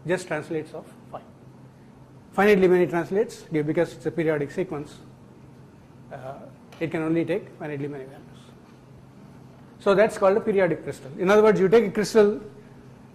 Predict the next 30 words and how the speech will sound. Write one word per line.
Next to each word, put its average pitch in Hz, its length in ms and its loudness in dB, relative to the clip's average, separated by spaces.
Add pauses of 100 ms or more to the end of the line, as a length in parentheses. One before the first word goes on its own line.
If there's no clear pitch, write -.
imagine 208 640 4
the 165 100 0
atoms 208 380 4
of 175 120 0
the 156 60 -4
crystal 196 360 -2
to 170 80 -2
be 180 160 6
located 170 320 0
at 160 200 0
the 143 60 -6
point 170 280 -2
of 139 100 -4
Z 151 140 -4
D, 220 200 -2 (840)
and 226 300 0 (120)
think 220 160 0
of 202 240 2
the 165 80 -2
potential 185 500 0
as - 380 -2 (460)
those 190 340 0 (400)
which 185 180 -2
repeat 170 320 -2
periodically. 131 460 -10 (880)
So 190 120 -4
finitely 165 360 -4
many 151 220 -8 (1600)
distinct 185 380 -2
atoms - 440 -10